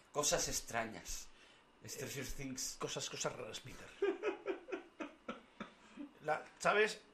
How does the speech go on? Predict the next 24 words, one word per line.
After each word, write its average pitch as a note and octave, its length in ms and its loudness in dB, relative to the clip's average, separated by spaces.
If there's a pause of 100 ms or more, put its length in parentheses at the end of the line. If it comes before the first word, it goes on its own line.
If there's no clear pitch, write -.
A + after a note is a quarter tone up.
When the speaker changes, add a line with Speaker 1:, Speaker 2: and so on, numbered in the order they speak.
(300)
Speaker 2:
Hostia, D3+ 300 2
de C#3 60 4
eso D3 160 2
de C#3+ 60 4
la C3+ 80 4
campus C3+ 220 0
también C3+ 220 0
tengo B2+ 140 0
alguna B2 200 0
historia C3+ 260 -4
buena, B2 300 -6
¿eh? A#2 80 -14 (480)
No C3+ 180 -6
sé C#3+ 100 -4
si D3 120 0
el C3+ 100 0
tema C#3+ 140 0
escatológico C3+ 560 -2
se B2+ 100 -6
puede B2+ 160 0
hablar B2+ 180 -2
en B2 100 -8
te-, C3 200 -4
Birras, B2+ 540 -6